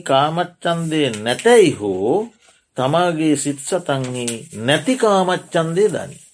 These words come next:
ඔන්න. දැන් කාමච්ඡන්දය නෑ. හරි? එයා දැන් දන්නවා මාගේ සිතෙහි දැන් කාමච්ඡන්දය නෑ කියලා. ඇත්නම් ඇතැයි දැනගන්නවා,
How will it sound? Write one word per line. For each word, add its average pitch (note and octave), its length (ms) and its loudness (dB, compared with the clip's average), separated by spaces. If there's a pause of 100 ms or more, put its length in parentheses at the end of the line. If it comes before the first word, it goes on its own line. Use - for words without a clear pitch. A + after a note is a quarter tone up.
(220)
ඔන්න. F#2 220 -12 (500)
දැන් C#3+ 260 2
කාමච්ඡන්දය D#3+ 760 0
නෑ. B2 240 -2 (920)
හරි? F#3+ 240 -8 (600)
එයා D#3+ 280 6
දැන් D#3 220 2
දන්නවා E3 500 2 (460)
මාගේ C3+ 520 2
සිතෙහි C3+ 420 -2
දැන් F3+ 180 -4
කාමච්ඡන්දය D3 760 -6
නෑ G3 260 -10
කියලා. - 340 -20 (640)
ඇත්නම් D3 640 0
ඇතැයි G#2 440 -4
දැනගන්නවා, C#3 640 -2